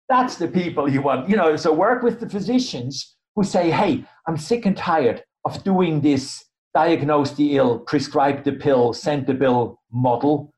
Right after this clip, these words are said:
How can you help me change this?" We educate, we certify. Certification simply gives you credibility. Because today,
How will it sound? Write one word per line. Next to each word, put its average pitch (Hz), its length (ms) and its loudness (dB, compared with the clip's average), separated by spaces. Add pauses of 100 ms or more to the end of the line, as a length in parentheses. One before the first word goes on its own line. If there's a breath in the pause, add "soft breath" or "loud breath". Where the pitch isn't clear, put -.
(260)
How 247 180 -2
can 220 180 -2
you 247 100 4
help 185 400 0
me 139 320 -4 (320)
change 139 480 -6
this?" - 360 -20 (240)
We 156 300 -4
educate, 190 880 -2 (240)
we 165 120 0
certify. 175 680 0
Certification 190 880 -4
simply 170 540 -10
gives - 260 -6
you 156 220 -6 (220)
credibility. 127 800 -2 (200)
Because 202 540 -2
today, 139 540 -2